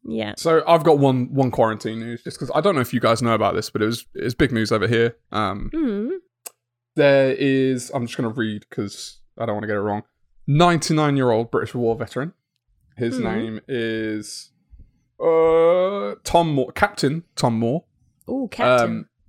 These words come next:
Speaker 2: so he, he's ninety-nine years old. He's about to turn a hundred,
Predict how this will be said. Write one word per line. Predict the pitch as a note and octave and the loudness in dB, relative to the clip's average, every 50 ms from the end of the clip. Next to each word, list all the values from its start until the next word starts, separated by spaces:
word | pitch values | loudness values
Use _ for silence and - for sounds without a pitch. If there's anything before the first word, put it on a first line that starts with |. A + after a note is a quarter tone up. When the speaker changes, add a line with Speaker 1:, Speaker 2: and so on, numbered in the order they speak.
| _ _ _ _ _ _ _ | _ _ _ _ _ _ _
Speaker 2:
so | - - - | -4 0 2
he, | D#3+ F#3 G3 F3 E3 D3 - - _ | 4 4 4 4 0 -2 -6 -4 _
he's | C#3+ D3+ D3 | 2 4 6
ninety-nine | G3 G#3 F#3 D3+ E3+ D3 C#3 C3 | 6 6 6 4 4 2 2 2
years | B2+ B2+ B2 | 2 2 4
old. | B2 C#3+ E3+ E3+ _ | 2 2 2 0 _
He's | - C3 B2+ | -4 -2 2
about | B2+ C3+ B2+ - | 2 2 2 2
to | - | -2
turn | - D3+ C3 B2 A#2 A#2 - | -2 -2 0 0 -2 -2 -4
a | G#2 A#2+ | -4 -6
hundred, | - - - C3+ C3+ C3 A#2+ C3 C3+ A#2+ A#2 A#2 A#2 - | -6 -2 -2 -2 -2 -2 -2 -2 0 0 0 0 -2 -6